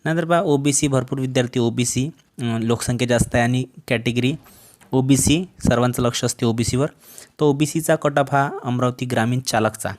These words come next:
काय ड्रायव्हरचा कट ऑफ आहे हा चौवेचाळीसच लागलेला आहे.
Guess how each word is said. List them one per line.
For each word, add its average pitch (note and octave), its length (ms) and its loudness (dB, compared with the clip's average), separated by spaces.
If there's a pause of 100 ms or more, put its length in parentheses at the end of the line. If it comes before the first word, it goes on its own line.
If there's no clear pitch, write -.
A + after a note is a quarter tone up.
(240)
काय D#3+ 160 -2
ड्रायव्हरचा A#2+ 480 0
कट A#2+ 180 0
ऑफ A#2 120 0
आहे A2 200 0
हा G#2+ 140 0 (500)
चौवेचाळीसच C3+ 760 2
लागलेला G#2+ 320 2
आहे. A2 80 -6